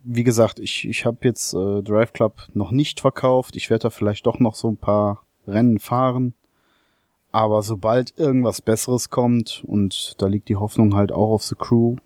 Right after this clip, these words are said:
als nächstes irgendwie, dann wird das, wird das garantiert hier rausfliegen, weil wenn's was Besseres gibt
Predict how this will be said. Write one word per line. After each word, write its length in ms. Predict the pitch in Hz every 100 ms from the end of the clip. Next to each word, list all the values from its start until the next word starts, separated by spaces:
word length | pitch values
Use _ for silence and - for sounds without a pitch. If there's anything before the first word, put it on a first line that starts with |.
| _
als 240 | - 104
nächstes 440 | 113 110 - - -
irgendwie, 460 | 113 110 107 107 - _ _ _ _ _ _ _ _ _
dann 240 | - 92 90
wird 160 | 98
das, 420 | 95 - - - -
wird 140 | 95
das 140 | 92
garantiert 500 | - 95 92 - 101
hier 140 | - 95
rausfliegen, 720 | 85 95 - 92 87 78 92 -
weil 360 | - 82 - - _ _ _ _ _ _ _ _ _ _ _ _ _ _ _ _ _
wenn's 200 | 139 139
was 140 | 123 -
Besseres 460 | 110 - 120 110
gibt 440 | - 120 - -